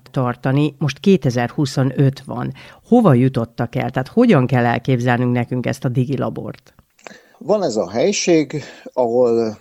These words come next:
Speaker 2: eleinte az volt a terv, hogy majd mindig ül valaki, és akkor, ha bejön valaki, akkor lehet ott egyénileg alkotni. Azóta annyit változott a helyzet, hogy, ö, inkább rámentünk a célzott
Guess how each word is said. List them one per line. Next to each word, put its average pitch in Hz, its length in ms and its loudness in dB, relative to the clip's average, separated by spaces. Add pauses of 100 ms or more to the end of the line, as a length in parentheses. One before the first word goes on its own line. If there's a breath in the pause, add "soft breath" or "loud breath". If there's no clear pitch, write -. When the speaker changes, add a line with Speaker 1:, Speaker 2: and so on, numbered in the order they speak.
Speaker 2:
eleinte 131 640 0
az 131 200 0
volt 123 260 -2
a 104 40 -4
terv, 151 340 0
hogy 143 220 0
majd 117 520 -2
mindig 147 400 -2
ül 127 200 2
valaki, 143 520 -2
és 110 200 -4
akkor, 101 260 -4
ha 95 100 -8
bejön 95 420 -2
valaki, 143 380 -2
akkor 104 320 -4
lehet 98 320 -6
ott - 360 -12 (380)
egyénileg 113 880 -4 (120)
alkotni. - 640 -4 (140)
Azóta 175 420 0
annyit 156 280 -2
változott 131 580 -4
a 101 60 -4
helyzet, 92 640 -8
hogy, 120 380 0
ö, 117 240 0 (340)
inkább 127 420 -2
rámentünk 123 720 -2
a 98 340 -2 (160)
célzott 135 640 -2